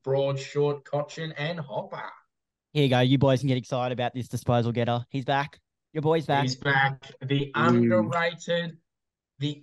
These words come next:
Speaker 1: undisputed,
Speaker 3: I don't think he's
Speaker 1: most
Speaker 3: underrated.
Speaker 1: biggest underrated. Yes, underrated, undisputed, the biggest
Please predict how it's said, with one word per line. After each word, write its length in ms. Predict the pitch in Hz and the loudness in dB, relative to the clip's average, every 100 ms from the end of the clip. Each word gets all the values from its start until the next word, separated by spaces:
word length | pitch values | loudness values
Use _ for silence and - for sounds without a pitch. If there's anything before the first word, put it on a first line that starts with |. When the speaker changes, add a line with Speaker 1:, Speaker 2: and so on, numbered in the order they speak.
| _ | _
Speaker 1:
undisputed, 880 | 170 185 196 196 190 175 - - - | -4 -4 -6 -10 -8 -8 -6 0 2
Speaker 3:
I 40 | 202 | 4
don't 120 | - | 4
think 140 | 196 | 4
he's 180 | 143 151 | 4 2
Speaker 1:
most 120 | 160 | 2
Speaker 3:
underrated. 340 | 117 113 - - | 2 2 -4 -8
Speaker 1:
biggest 680 | 175 180 123 127 - - _ _ 135 | -8 -6 -6 -6 -8 -14 _ _ -6
underrated. 920 | 135 135 110 107 101 104 147 240 254 _ _ _ _ _ _ | -4 -4 -6 -8 -8 -6 -4 -4 -6 _ _ _ _ _ _
Yes, 560 | 104 123 247 - - _ 143 | -10 -8 -8 -10 -20 _ -8
underrated, 840 | 151 165 156 135 131 139 143 135 | -6 -6 -4 -4 -4 -2 -4 -2
undisputed, 720 | 139 151 151 139 - 135 131 | -4 -6 -6 -10 -6 -6 -4
the 120 | 123 113 | -8 -8
biggest 300 | 151 151 139 | -8 -8 -12